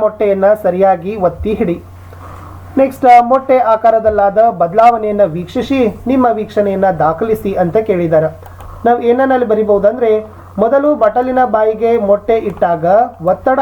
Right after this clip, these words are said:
ಹಾಕಿದರೂ ಅದು ಒಳಗಡೆ ಹೋಗ್ಲಿಲ್ಲ. ಆದರೆ ಎಸ್, ಬಟ್ಟಲಿನ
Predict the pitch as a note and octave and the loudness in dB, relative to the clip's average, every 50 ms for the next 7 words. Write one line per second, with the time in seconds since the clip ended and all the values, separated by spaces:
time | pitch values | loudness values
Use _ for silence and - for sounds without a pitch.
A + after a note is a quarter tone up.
0 | A3 A3+ A3+ G#3+ A3 A3+ G#3+ G#3 G#3 G#3+ A3 G3 G3 F#3+ G3 F#3 F3+ F3 E3+ F3 | 0 0 -2 -2 -2 -4 0 0 0 0 0 -2 0 -2 0 0 0 0 0 0
1 | F3 A3 A3 - C4 B3 A3+ G#3+ F#3 E3 D#3 - - - - - - - - - | -2 -2 0 0 -2 -2 -2 -2 -4 -2 -2 -2 -4 -6 -16 -20 -20 -20 -16 -8
2 | - - F3 F3 E3 F3 E3+ E3+ F#3 G#3 B3 C#4+ C#4 - - - - - - - | -4 -2 -2 0 0 0 0 0 2 0 0 -2 -4 -12 -20 -20 -20 -20 -10 -4
3 | - C4 C#4+ C#4 - B3+ A#3 A3 G#3 G#3 - - - - - - - - - F3+ | -2 -2 -2 -2 0 0 0 0 0 -2 -10 -18 -20 -20 -20 -20 -14 -6 -4 -4
4 | A3 A3 A3 C4+ C4+ C4+ C4 C4+ | -4 -2 -2 -2 -2 0 0 0